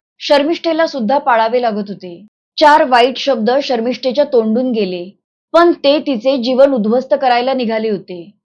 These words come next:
या एका चुकीबद्दल राजकन्येला दासी होण्याची शिक्षा दिली जात होती. खरे तर देवयानी ही हट्टी आणि तापट मुलगी रागाच्या भरात जीवाचे काहीतरी बरे वाईट करून घेईल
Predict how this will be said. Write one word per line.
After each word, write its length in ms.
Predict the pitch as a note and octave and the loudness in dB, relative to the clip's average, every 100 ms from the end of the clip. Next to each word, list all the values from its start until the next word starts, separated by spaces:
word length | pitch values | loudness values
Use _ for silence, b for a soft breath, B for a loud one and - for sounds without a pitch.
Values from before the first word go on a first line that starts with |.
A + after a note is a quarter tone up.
| _ | _
या 260 | A#3 C4+ D4 | 2 4 4
एका 340 | B3 A#3+ C#4 | 2 2 0
चुकीबद्दल 760 | C#4 C4+ C4+ A#3 A#3 G3 A#3 D4+ - _ A3 | -2 -4 -2 0 0 0 -2 -2 -10 _ 0
राजकन्येला 880 | B3 C#4+ E4 - C4+ C4 C4 B3 C#4 | 2 2 0 0 0 2 2 2 0
दासी 380 | A3+ A3 A3+ C#4+ | 0 -2 -2 -4
होण्याची 480 | B3+ B3 A#3+ C#4+ | -4 -6 -8 -8
शिक्षा 340 | C#4+ A#3+ - B3+ | -8 -8 -6 -6
दिली 240 | B3 B3 | -4 -4
जात 260 | A#3 A3 A3 | -4 -4 -6
होती. 400 | F3+ F#3+ F3+ G3+ _ _ - | -10 -12 -14 -16 _ _ -4
खरे 300 | B3 B3+ C#4 C4+ | 2 4 4 2
तर 220 | A#3+ C#4+ - _ _ | -2 -4 -10 _ _
देवयानी 720 | G#3 C4 B3+ C#4 C#4 C4 C4+ D#4 _ - | 2 4 4 4 2 0 -6 -10 _ -2
ही 120 | F4+ | 2
हट्टी 420 | D4 A3+ - D#4+ | 2 0 -4 0
आणि 180 | D4+ D4 | 0 0
तापट 420 | - B3+ A3+ C#4 | 0 0 2 0
मुलगी 420 | B3+ C4+ A3+ C4 D#4 _ _ - | -2 -4 -4 -8 -12 _ _ 2
रागाच्या 460 | B3+ B3 D4+ D#4+ | 2 4 2 2
भरात 280 | C4+ C4+ C#4+ | 2 2 2
जीवाचे 420 | A3 B3+ C4 C#4 | 0 -2 -2 -2
काहीतरी 340 | D4 A#3+ G#3+ C#4 | -2 -2 -2 -4
बरे 280 | A#3 A#3+ | 0 2
वाईट 240 | C4 C4 C4 | 2 0 -2
करून 300 | B3+ B3+ C4 | -2 -2 0
घेईल 300 | C4 A#3 | 0 0